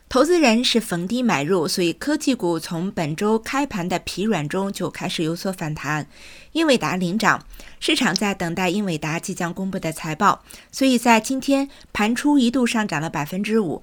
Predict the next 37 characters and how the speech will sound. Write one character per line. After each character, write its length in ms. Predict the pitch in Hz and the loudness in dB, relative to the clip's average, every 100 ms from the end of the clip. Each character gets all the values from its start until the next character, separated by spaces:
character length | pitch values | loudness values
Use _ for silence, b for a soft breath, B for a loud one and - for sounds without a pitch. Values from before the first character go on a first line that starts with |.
| B | B
最 200 | - 302 | 0 2
后 160 | 285 262 | 4 2
呢 180 | 202 | 2
收 240 | 202 254 262 | 2 2 2
涨 260 | 196 160 | 2 2
到 140 | 185 180 | 4 4
了 100 | 165 | 2
百 160 | 156 | -2
分 160 | 147 165 | -4 -6
之 140 | 180 | -6
三 240 | 180 202 208 | -6 -6 -4
点 180 | 160 147 | -4 -4
六 140 | 196 | -4
七， 320 | 185 226 226 | -2 -2 -2
报 200 | - 196 | -2 -2
每 180 | 165 165 | -2 -4
股 240 | 180 156 - B B B | -2 -4 -4 B B B
一 100 | 254 | 0
百 180 | 160 | 0
三 240 | 160 208 208 | 0 -2 -4
十 140 | - | -4
一 100 | 202 | -4
点 200 | 208 135 | -4 -4
二 140 | - 220 | -2 0
八 160 | 220 | 0
美 160 | 220 143 | 0 -2
元。 240 | 131 127 - B B B B | -2 -4 -8 B B B B
盘 160 | 233 | 2
后 180 | 269 269 | 4 4
英 140 | 247 | 4
伟 120 | 233 190 | 2 0
达 200 | 175 185 | 0 0
会 140 | 196 | -2
公 200 | 185 220 | 0 0
布 140 | 208 | 0
财 240 | 180 160 135 | -2 -4 2
报， 300 | 208 131 | 4 4